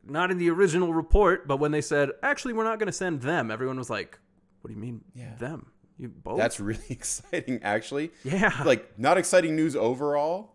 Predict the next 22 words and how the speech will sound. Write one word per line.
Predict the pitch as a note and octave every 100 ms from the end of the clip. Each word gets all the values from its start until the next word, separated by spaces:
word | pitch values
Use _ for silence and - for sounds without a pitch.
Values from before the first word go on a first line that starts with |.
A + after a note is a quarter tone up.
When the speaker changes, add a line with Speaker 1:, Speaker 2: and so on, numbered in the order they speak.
| _ G#2+
Speaker 2:
but | G#2 G2+ - _ _ _
actually | F#2 - G2
kind | - F2+ G2
of |
exciting. | A2 - A#2 C3 D3 _ -
Speaker 1:
Yeah. | C#3 F#3+ D#3+ - _ _
Super, | - G3 G#3+ D#3+
Speaker 2:
You | C3
know, | B2+
Speaker 1:
like | B2 G2+ A2
Speaker 2:
the |
fact | A#2 G#2+
that |
they're | A2+
not | G2+ G#2+
gonna | A#2 G#2+
get | G2
a |
rehab | F#2 G2 F#2+ F2+
isn't | F2+ E2+
exciting, | - F#2+ F2 F#2
but | F2+